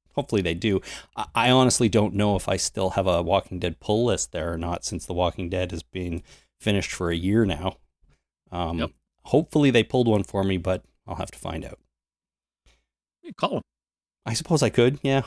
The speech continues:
Speaker 1: Well, they're closed now, but I'll just
Speaker 2: Oh,
Speaker 1: show up when
Speaker 2: well.
Speaker 1: they open tomorrow.
Speaker 2: Yep. There you
Speaker 1: Uh,
Speaker 2: go.
Speaker 1: but anyways, just a reminder for anyone who might want that and forgot about it,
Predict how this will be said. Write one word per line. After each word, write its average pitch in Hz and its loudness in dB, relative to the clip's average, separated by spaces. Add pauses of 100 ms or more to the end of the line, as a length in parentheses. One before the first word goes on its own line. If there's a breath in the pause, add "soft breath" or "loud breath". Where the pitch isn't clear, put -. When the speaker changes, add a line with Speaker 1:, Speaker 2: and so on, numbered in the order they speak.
Speaker 1:
Well, 127 0
they're 117 4
closed 127 4
now, 95 2
but 107 -2
I'll 139 2
just 170 4
Speaker 2:
Oh, 156 6
Speaker 1:
show 113 6
up 101 2
when 123 4
Speaker 2:
well. 120 6
Speaker 1:
they 92 4
open 92 -2
tomorrow. 87 -2 (420 loud breath)
Speaker 2:
Yep. 107 -8 (180)
There 143 -6
you 120 4
Speaker 1:
Uh, 117 6
Speaker 2:
go. 117 -2
Speaker 1:
but 151 4
anyways, 143 6
just - 0
a 151 6
reminder 117 6
for - -2
anyone 113 4
who 107 4
might 101 -2
want 101 0
that 98 -2
and 92 -8
forgot 95 2
about 92 2
it, 90 -2